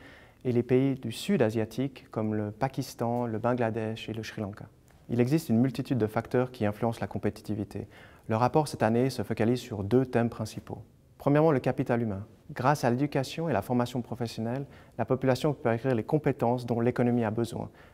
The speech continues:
C'est particulièrement important pour les pays avancés dont la compétitivité dépend de l'innovation. L'efficacité du marché du travail est aussi très importante car il permet une adéquation entre l'offre et la demande.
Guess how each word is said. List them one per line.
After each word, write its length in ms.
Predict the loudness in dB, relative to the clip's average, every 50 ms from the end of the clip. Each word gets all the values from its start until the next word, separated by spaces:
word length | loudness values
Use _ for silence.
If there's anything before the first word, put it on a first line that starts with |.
| _ -12
C'est 160 | -10 -2 2
particulièrement 560 | 2 2 4 2 0 2 2 2 4 4 2
important 400 | 2 0 -2 -6 -4 -4 -4 -4
pour 160 | -2 -2 -2
les 100 | 0 0
pays 260 | 0 -2 -2 -2 0 0
avancés 500 | 0 2 2 0 0 -2 -2 -4 -4 -4 -8 -14 -20 -12 -6
dont 80 | -2 0
la 100 | 0 2
compétitivité 840 | 2 2 2 2 2 0 -2 -2 0 0 0 0 2 0 0 2
dépend 500 | 2 2 2 2 4 4 4 4 4 0 -2 2
de 100 | 4 4
l'innovation. 600 | 6 6 4 4 4 2 0 -2 -6 -8 -10 -10 -12 -20 _ _ _ _ _ 0
L'efficacité 580 | 2 2 2 2 0 -2 -2 -2 -2 -4 -4 -4
du 80 | -2
marché 260 | -2 -2 -2 -2 -4
du 60 | -4 -4
travail 380 | -2 -2 0 0 0 0 -2 -4
est 120 | -6 -8
aussi 180 | -8 -6 -6 -6
très 220 | -6 -4 -4 -2
importante 440 | -2 -2 -4 -6 -8 -8 -8 -8 -6
car 160 | -4 -2 -2
il 80 | -2 0
permet 400 | 0 0 0 0 0 0 0 0
une 100 | 0 0
adéquation 460 | 0 0 -2 -2 -4 -4 -4 -4 -6
entre 220 | -6 -6 -4 -2 0
l'offre 260 | 0 0 0 -2 -4
et 40 | -4
la 100 | -2 -2
demande. 320 | -4 -4 -6 -8 -10 -14